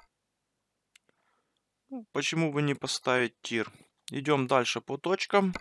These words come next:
Э, так, следующая точка. Оч-,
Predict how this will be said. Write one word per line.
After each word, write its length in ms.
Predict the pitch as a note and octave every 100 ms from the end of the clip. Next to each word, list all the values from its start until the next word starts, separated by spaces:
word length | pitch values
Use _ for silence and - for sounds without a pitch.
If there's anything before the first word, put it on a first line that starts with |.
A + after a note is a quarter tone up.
| - _ _ - - - - _ _
Э, 240 | - - -
так, 340 | C3 C3 A2 -
следующая 640 | - D3 B2+ B2 - C3
точка. 680 | - C3 - - A#2+ A2 A2 _ _ _ _ _
Оч-, 560 | - A#2 - - -